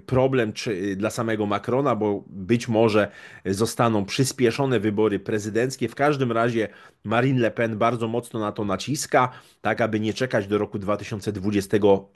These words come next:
siódmego. Chodzi także oczywiście o przeforsowanie budżetu na rok dwa tysiące dwudziesty piąty, no i,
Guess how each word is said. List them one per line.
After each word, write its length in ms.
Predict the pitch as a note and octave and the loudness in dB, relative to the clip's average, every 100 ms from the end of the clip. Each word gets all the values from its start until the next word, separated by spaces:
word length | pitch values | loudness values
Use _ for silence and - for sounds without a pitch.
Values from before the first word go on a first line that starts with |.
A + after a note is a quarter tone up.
| G2+ | -2
siódmego. 760 | G2+ - C3 C3 F3 G#3 F3+ D3 - - _ - F#2 | -2 2 2 4 4 6 6 4 -2 -20 _ -8 -2
Chodzi 280 | - D3 B2+ | 4 4 4
także 320 | A#2+ A#2+ A#2 | 0 2 0
oczywiście 580 | A2+ A2+ A2+ - A#2 - | -2 -6 -12 -2 -2 0
o 280 | G#2+ G#2 - - _ | 2 2 0 -18 _
przeforsowanie 840 | - C#3+ C3 A#2+ B2 A#2 A2+ A2 | -2 -2 2 0 0 0 2 2
budżetu 600 | G2+ A2+ G2 B2+ F3+ D#3 | 0 -2 0 0 0 -2
na 200 | A#2+ A2 | -2 0
rok 180 | G#2+ G#2+ | 0 -2
dwa 180 | G2+ A2+ | -4 -6
tysiące 380 | A2+ A#2+ A2 | -4 -6 -4
dwudziesty 600 | A2 G2+ G#2 G2+ - G#2 F#2+ - - _ - F2+ F2+ F2+ | -2 0 0 -2 0 -2 -2 -18 -20 _ -6 -2 -2 -2
piąty, 640 | A#2 B2 D3+ D#3+ D3+ B2+ - - _ | 4 4 4 4 6 6 2 -20 _
no 400 | - C#3+ C4 - | -14 -6 0 4
i, 340 | F#3+ D3+ B2+ | 4 2 -2